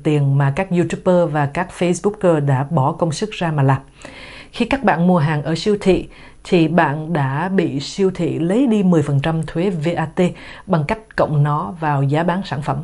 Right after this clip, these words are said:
Khi đó, siêu thị sẽ có trách nhiệm đóng thuế cho bạn, chứ nhà nước không có quyền bắt bạn phải đóng thêm một đồng thuế nào nữa cho cái sản phẩm đó. Tương tự như vậy, khi các YouTuber kiếm tiền,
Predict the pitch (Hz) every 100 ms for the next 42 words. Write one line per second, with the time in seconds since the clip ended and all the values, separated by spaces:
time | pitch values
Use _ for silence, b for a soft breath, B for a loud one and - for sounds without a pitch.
0 | - B B B B - 175 156 196 -
1 | 202 185 147 139 151 151 202 262 190 143
2 | 165 180 214 180 202 202 170 156 151 143
3 | 147 - 190 196 208 180 151 202 208 -
4 | 202 196 226 175 151 170 220 - 170 139
5 | 147 151 143 175 196 285 240 202 170 -
6 | 151 131 123 160 190 220 151 143 139 139
7 | 170 156 175 143 143 147 151 180 B B
8 | B B B B - 254 233 190 170 175
9 | 165 - B B B - 208 220 220 185
10 | 190 214 208 190 180 175 226 277 202 156